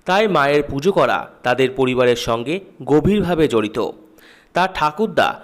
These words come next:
খুব অল্প বয়সে বাবাকে হারান এবং মা বাড়িতেই মানুষ হন। ঠাকুমার বিয়ের পর ও জামশেদপুরেই আসেন।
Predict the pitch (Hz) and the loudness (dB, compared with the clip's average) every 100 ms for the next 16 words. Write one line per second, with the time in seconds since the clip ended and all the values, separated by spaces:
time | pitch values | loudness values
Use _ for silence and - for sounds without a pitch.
0 | - - 156 - - 139 156 156 214 208 | -12 -4 -4 -4 0 2 2 2 2 4
1 | 202 208 165 117 113 123 113 110 123 170 | 4 2 0 2 2 -2 -2 0 0 -2
2 | - - 123 123 127 117 117 117 120 131 | -12 -4 -2 0 0 0 0 2 0 -2
3 | 180 220 147 117 117 - 110 95 - _ | -4 -6 -4 -4 -4 -2 -2 -2 -10 _
4 | - - _ - 147 220 226 240 165 123 | -20 -20 _ -4 -4 0 2 2 0 0
5 | 123 131 160 147 80 - - - 127 131 | 2 2 4 2 2 -6 -8 0 0 0
6 | - - _ 123 131 135 135 202 202 202 | -6 -20 _ -2 0 0 0 -2 0 0
7 | 208 120 107 113 | 2 2 0 -4